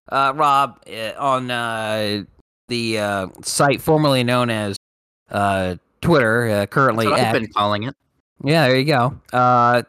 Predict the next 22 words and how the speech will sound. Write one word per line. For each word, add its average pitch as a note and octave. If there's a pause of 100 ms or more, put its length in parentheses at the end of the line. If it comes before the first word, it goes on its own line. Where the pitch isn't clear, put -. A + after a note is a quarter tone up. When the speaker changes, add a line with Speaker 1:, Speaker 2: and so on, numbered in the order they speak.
(140)
Speaker 1:
he's D3+ (160)
R D3
Peters D3
thirty-three. D3
That's A#2+
R B2+
P B2+
E C#3
E A#2
T -
E F#2+
R G#2
S G2
thirty-three. D3
The A#2+
show's F3+ (140)
at D#3+
Robin G#2
Roller, B2 (400)
R A#2
O A2
B G#2+